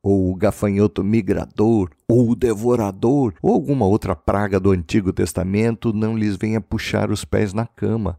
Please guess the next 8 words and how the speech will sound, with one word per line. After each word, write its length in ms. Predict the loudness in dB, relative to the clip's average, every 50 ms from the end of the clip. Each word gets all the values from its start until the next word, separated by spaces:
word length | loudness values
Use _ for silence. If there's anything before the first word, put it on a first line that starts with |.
| _
pela 260 | -4 -2 -2 0 -2
noite. 640 | -2 -2 -2 -2 -2 -2 -2 -2 -6 _ -16 -16 -16 -16 _ 2
Ou 160 | 4 4 4
então, 440 | 2 2 2 2 2 4 2 0 -4 -8 _ _ _
"Vamos 380 | -4 0 2 2 2 2 0 -2
cantar, 720 | -2 -4 -4 -4 -4 -6 _ -4 -4 -2 -2 -6 -6 -10 _
vamos 500 | -6 0 2 4 4 4 2 0 0 0
louvar", 680 | 0 0 0 -2 -2 -2 0 0 0 -2 -4 -6 -10